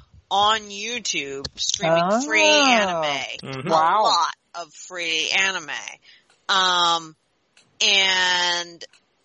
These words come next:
Speaker 1: it's also going to be doing this simultaneously on Bilibili, which is YouTube's Chinese rival. Um, so it's,
Speaker 3: Hmm.
Speaker 1: it's like
Speaker 2: Woo!
Speaker 1: setting up a streaming
Speaker 3: <laughs>
Speaker 1: service simultaneously,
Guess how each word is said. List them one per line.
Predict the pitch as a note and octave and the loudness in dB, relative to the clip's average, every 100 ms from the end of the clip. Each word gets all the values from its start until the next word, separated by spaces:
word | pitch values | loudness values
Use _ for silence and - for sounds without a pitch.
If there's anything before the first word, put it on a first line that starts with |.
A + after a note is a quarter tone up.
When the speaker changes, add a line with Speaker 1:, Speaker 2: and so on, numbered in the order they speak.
| _ _ _ | _ _ _
Speaker 1:
it's | G3+ F#3 | -14 -6
also | F3+ G#3+ C#4 | -4 -2 -4
going | G3+ F#3+ | -4 -6
to | E3+ | -6
be | F3+ | -6
doing | F3+ F3 E3+ | -2 0 -2
this | E3 - | -2 -4
simultaneously | G3 F3 F3 E3+ D#3+ D#3+ - D#3+ | -2 -2 -6 -6 -6 -6 -8 -8
on | D3+ D#3 | -8 -8
Bilibili, | E3 E4+ F4+ A3+ D3+ C#3 C#3 D3 - - _ _ | -2 0 0 -2 -4 -6 -10 -12 -20 -20 _ _
which | E3+ G3 F#3+ - | -4 -2 -2 -4
is | F3+ F3+ E3+ D#3+ - | -4 -4 -4 -8 -10
YouTube's | F#3+ F3 G3 A3 A3 A3 G3+ F#3 F3+ E3 - - | -14 -14 -10 -8 -6 -2 0 0 0 -2 -6 -2
Chinese | - G#3 F3+ E3 D3+ | 0 2 0 -2 -8
rival. | D3 D3+ C3+ A2+ - - - - - | -4 -4 -4 -8 -20 -20 -20 -16 -6
Um, | - F#3+ F3+ F3 E3 E3+ | 0 2 4 2 0 -6
so | - G#3 G3 | -10 -6 -4
it's, | - - | -4 -8
Speaker 3:
Hmm. | G3 | -10
Speaker 1:
it's | F#3 - | -14 -2
like | G3+ G3 - - - - F#3 | 0 0 -4 -10 -8 -6 -2
Speaker 2:
Woo! | A3 G#4 | 2 4
Speaker 1:
setting | C5+ C5+ F#4 | 4 4 2
up | G#3 - - | 0 -4 -12
a | |
streaming | - - - G#3+ G#3+ G#3+ | -14 -14 -10 -10 -4 -4
Speaker 3:
<laughs> | |
Speaker 1:
service | - G3+ F3+ F3+ F3 D3+ - C#3+ - | -4 -8 -8 -6 -6 -6 -6 -10 -12
simultaneously, | - - - D4 D#4+ E4+ E4 - D#4+ D#4+ A#3+ G3 F#3+ F#3 E3 E3+ D3+ D3 D3 | -8 -6 -2 0 0 -2 -10 -4 0 0 0 0 0 -2 -4 -4 0 0 -2